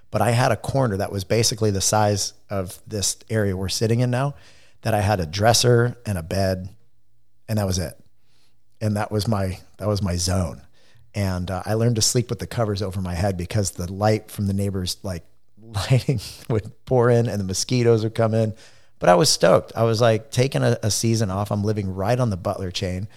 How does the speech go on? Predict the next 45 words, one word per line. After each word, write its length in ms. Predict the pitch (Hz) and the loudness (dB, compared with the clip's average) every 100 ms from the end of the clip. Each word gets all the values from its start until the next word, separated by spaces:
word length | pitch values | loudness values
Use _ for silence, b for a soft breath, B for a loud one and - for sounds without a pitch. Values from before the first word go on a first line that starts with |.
| B B B B | B B B B
We 100 | 110 | -2
had 200 | 107 90 | 0 0
Dean's 340 | 110 120 143 117 | 0 2 0 0
Nautique 520 | 110 101 - 135 120 | -2 -2 -2 -2 -2
in 80 | 98 | -4
the 80 | |
backyard, 720 | 92 95 92 104 101 80 90 107 b b b - | -2 -4 -2 -2 0 -2 -8 -12 b b b -8
and, 420 | 107 101 98 95 | -4 -2 0 -2
uh, 260 | 101 90 87 - | -2 -2 -4 -2
I 120 | 117 | 2
had 80 | 120 | 2
a 60 | |
place 260 | - 104 92 | 0 -2 -2
to 80 | 104 | -2
live 200 | 110 143 | 0 0
'cause 100 | 90 | -2
I 100 | 101 | -2
didn't 100 | 147 | 0
know 80 | 120 | 2
what 120 | 82 | 0
I 40 | |
was 140 | 76 82 | -4 -8
gonna 180 | 78 76 | -10 -8
do, 280 | 80 110 - | -6 -6 -4
and 80 | 113 | -6
it 100 | 113 | -4
worked 300 | 143 143 - | -4 -4 -4
out. 320 | 147 107 - - | -4 -4 -8 -10
And 180 | 98 95 | -6 -4
so 380 | - 104 101 92 - - - - - - - - 101 | -2 0 -2 -4 -10 -20 -20 -20 -20 -20 -20 -20 -6
that 260 | 107 123 | 0 0
was, 320 | 117 101 - | 0 -2 -2
uh, 420 | 113 104 104 98 92 - b b b b b b b b b b b b - - | -2 -4 -2 -4 -6 -14 b b b b b b b b b b b b -20 0
when 140 | 135 | 2
we 100 | 131 | 4
had 340 | 113 123 120 104 | 4 4 2 0
the 60 | 113 | -2
first 320 | - 123 123 | 2 4 4
X 180 | 113 - | 2 0
Games 260 | 107 107 | 0 -2
challenge 360 | - 110 107 95 | -2 -2 -2 -4
was 160 | 98 | -4
in 120 | 110 101 | -2 -2
that 160 | 80 | -4
backyard. 540 | 98 87 104 85 69 | -6 -8 -6 -8 -8